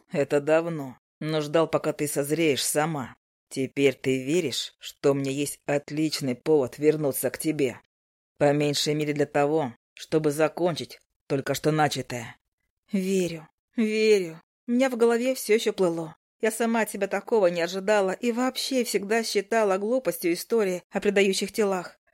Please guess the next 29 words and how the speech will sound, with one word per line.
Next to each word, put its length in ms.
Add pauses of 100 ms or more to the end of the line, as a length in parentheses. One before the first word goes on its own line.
(140)
А 120
тут 180
на 200
тебе. 340 (340)
Этот 220
мужчина 380
точно 500
сведёт 260
меня 160
с 100
ума. 300 (160)
Во 200
всех 300
смыслах. 560 (260)
Асгер 380
тем 180
временем 400
поднял 380
бежавшее 480
от 100
нас 160
одеяло. 560 (200)
Достал 400
откуда-то 380
второе 500
и 20
расстелил 500
их 160
прямо 440